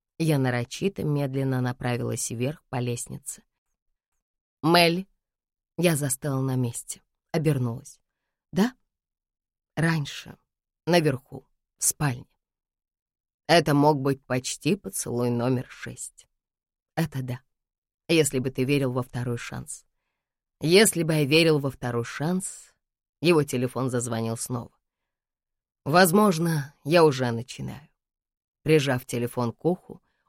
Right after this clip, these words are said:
он отвернулся, я смотрела ему в спину, чувствуя, как старая и новая версия Мелани играют в перетягивании каната.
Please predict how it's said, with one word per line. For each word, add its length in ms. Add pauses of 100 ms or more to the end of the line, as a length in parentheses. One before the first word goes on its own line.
он 180
отвернулся, 800
я 200
смотрела 480
ему 240
в 40
спину, 440
чувствуя, 480
как 240
старая 420
и 60
новая 380
версия 460
Мелани 560 (460)
играют 540
в 40
перетягивании 840
каната. 580